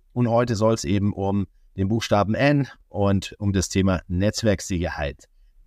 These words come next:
gehen. Ja, was solltest du aus dem Bereich H R, Recruiter, Personalberater wissen, damit du deinen Job vielleicht ein bisschen einfacher machen kannst, dass du die richtigen Leute findest?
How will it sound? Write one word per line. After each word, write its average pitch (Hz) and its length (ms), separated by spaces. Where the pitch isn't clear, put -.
gehen. - 460
Ja, 131 300
was 180 600
solltest 147 560
du 180 320
aus 113 140
dem 117 80
Bereich 117 320
H 113 320
R, 131 100
Recruiter, 120 480
Personalberater 107 960
wissen, 143 560
damit 104 340
du 110 280
deinen 92 420
Job 92 220
vielleicht 160 400
ein 175 80
bisschen 156 280
einfacher 127 400
machen 110 200
kannst, 110 360
dass 101 140
du - 80
die 101 340
richtigen 127 500
Leute 113 320
findest? 104 500